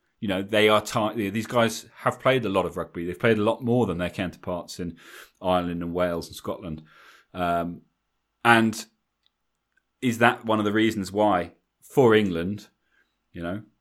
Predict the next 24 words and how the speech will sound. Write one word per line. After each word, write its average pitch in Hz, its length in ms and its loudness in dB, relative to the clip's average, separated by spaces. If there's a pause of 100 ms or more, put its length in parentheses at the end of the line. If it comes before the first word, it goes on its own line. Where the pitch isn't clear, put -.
(260)
in 113 140 2
a 107 100 0
Six - 280 -10
Nations 95 320 -4
competition, 92 720 -6
by 110 220 4
the 98 180 2
end, 92 380 -2
they 95 100 0
were 92 100 0
looking 85 440 -6
tired, 85 340 -8
they 87 60 -8
were 87 80 -4
looking 92 320 -6
lethargic, 85 480 -10
they 85 80 -12
were 85 80 -6
looking 87 300 -8
just 87 180 -12
a 92 40 -6
little 95 200 -6
bit 90 260 -4
low. 92 420 0